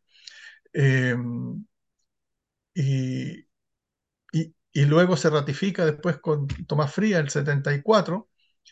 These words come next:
eh, pero siempre estaba,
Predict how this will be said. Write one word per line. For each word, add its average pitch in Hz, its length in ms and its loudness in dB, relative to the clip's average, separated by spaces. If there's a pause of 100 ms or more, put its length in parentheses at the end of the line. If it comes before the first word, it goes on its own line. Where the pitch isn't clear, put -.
(420)
eh, 127 680 -2 (880)
pero 202 560 6 (400)
siempre 226 440 4
estaba, 190 500 2